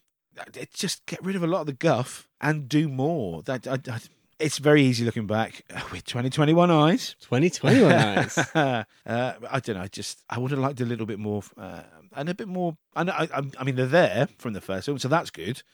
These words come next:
Speaker 1: So you can still identify with them, blah, blah, blah, blah, rather than just disappearing completely as characters.
Speaker 2: Yeah. Yeah, 'cause I
Speaker 1: But
Speaker 2: like Tess Mucker, and,
Speaker 1: Yeah.
Speaker 2: uh, you know, as you said, it was a good
Speaker 1: I liked doing that first film.
Speaker 2: It, it was, yeah,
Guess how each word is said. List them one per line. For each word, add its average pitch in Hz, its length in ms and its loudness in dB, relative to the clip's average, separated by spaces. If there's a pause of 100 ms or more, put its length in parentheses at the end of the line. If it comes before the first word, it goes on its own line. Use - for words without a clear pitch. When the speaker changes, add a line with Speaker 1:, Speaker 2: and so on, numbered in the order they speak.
(260)
Speaker 1:
So - 120 -8
you 101 60 -4
can 113 100 -6
still 120 160 0
identify 101 400 -4
with 95 140 -4
them, 90 100 -6
blah, 104 100 -2
blah, 95 100 -6
blah, 87 120 -8
blah, 120 300 0
rather 120 160 -4
than 107 100 -10
just 90 200 -16
disappearing 98 480 -8
completely 90 380 -8
as 76 80 -12
characters. 123 360 -4
Speaker 2:
Yeah. 110 140 -4 (320)
Yeah, 196 240 6
'cause - 180 4
I - 60 8
Speaker 1:
But 233 80 4
Speaker 2:
like 214 180 2
Tess - 240 0
Mucker, 110 360 -6 (120)
and, 139 280 0 (140)
Speaker 1:
Yeah. 131 80 -4
Speaker 2:
uh, 156 40 0
you 190 160 -2
know, 160 100 2
as 156 180 2
you 160 60 -2
said, 147 260 -2
it 143 60 0
was 135 160 -2
a - 20 -8
good 143 260 0
Speaker 1:
I 95 120 -4
liked 92 200 -6
doing 95 120 -8
that 101 160 -8
first 87 280 -12
film. - 120 -6
Speaker 2:
It, - 160 -10
it 165 140 0
was, 165 200 -4
yeah, 160 180 -4